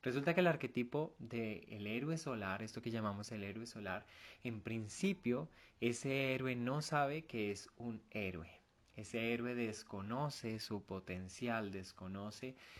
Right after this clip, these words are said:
esas cualidades mágicas,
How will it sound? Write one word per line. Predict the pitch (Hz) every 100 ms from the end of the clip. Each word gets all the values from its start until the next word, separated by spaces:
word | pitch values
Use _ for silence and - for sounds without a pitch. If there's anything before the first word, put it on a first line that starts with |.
| -
esas | 117 110 113
cualidades | - 123 117 104 101 98 104 104 - - _ _
mágicas, | 104 117 127 135 - 123 - 120 117 -